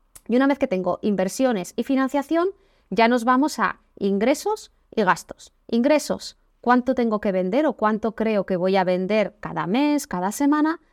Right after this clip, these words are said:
Gastos, alquiler, teléfono, asesoría, etcétera. Y de todo eso me saldría la cuenta de pérdidas y ganancias o la cuenta de resultados que me va a decir, bueno, pues si tengo beneficios o pérdidas.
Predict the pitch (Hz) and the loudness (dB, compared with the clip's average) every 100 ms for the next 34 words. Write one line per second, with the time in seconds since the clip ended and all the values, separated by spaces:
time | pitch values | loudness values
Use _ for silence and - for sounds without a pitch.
0 | _ 208 262 269 - - - _ _ _ | _ 2 2 2 -8 -10 -14 _ _ _
1 | 165 185 185 180 170 208 240 240 240 233 | 0 0 0 -4 0 0 0 0 -2 -2
2 | - 170 175 220 226 - 226 226 226 226 | 0 0 2 2 0 -2 -2 0 0 0
3 | 226 185 - 170 180 175 247 233 180 - | 0 -2 -4 -4 -4 0 2 2 0 -2
4 | 180 - - - _ _ _ _ 220 220 | -4 -4 -12 -14 _ _ _ _ 0 2
5 | 262 302 320 - 427 453 202 196 185 220 | 2 2 0 0 -4 0 -2 0 0 2
6 | 226 180 170 - 190 208 202 202 208 214 | 2 2 0 -2 -2 0 -2 -2 -2 -2
7 | 208 233 220 240 247 294 302 220 185 185 | -2 -2 -2 -2 -2 -2 -4 -4 -4 0
8 | 196 190 208 214 214 254 247 285 285 359 | 0 0 0 -2 -2 -4 2 4 4 0
9 | - _ _ _ 226 208 196 214 240 240 | -6 _ _ _ 0 2 4 4 2 0
10 | 277 311 339 - 233 - _ 165 - 190 | 0 0 0 -2 -2 -4 _ -6 -2 -2
11 | 190 208 202 196 208 233 220 185 185 165 | 0 0 0 -2 -2 -2 -2 -2 -2 -4
12 | - - - | -8 -12 -18